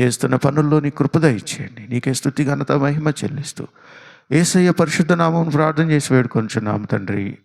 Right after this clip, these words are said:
ఆమేన్. ఇప్పుడు మన తండ్రి అయిన దేవుని ప్రేమ, కుమారుని యొక్క సహవాసము, పరిశుద్ధాత్మ తోడు సదాకాలం మనకు తోడుగా ఉండి నడిపించి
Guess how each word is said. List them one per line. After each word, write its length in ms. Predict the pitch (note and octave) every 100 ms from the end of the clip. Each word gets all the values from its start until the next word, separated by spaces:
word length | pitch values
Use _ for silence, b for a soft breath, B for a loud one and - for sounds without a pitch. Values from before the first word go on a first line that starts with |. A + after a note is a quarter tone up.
| A#2+
ఆమేన్. 440 | A2+ A#2+ A#2 A2+ - _
ఇప్పుడు 260 | D3 D3+ C#3
మన 180 | B2+ B2+
తండ్రి 380 | C#3 D3+ D#3+
అయిన 180 | D3+ C#3
దేవుని 380 | A#2+ A#2+ A2+ A2+
ప్రేమ, 420 | - A2+ A2 G#2+ - B B B B B
కుమారుని 440 | D3 E3 E3+ D#3+ D3
యొక్క 200 | C3 B2+
సహవాసము, 800 | - G#2 A#2+ A2 - G#2 G#2+ -
పరిశుద్ధాత్మ 680 | C#3 D#3 E3+ D3 D3 - B2+
తోడు 440 | B2 A2+ A2+ A2+ - B B B B
సదాకాలం 840 | - C3+ C#3 E3 F#3 F3+ D#3+ D3+
మనకు 240 | C#3 B2 -
తోడుగా 400 | A#2+ A#2+ A#2+ A#2
ఉండి 200 | A2+ A2+
నడిపించి 840 | G#2+ A2+ - A2+ A2 - A2 -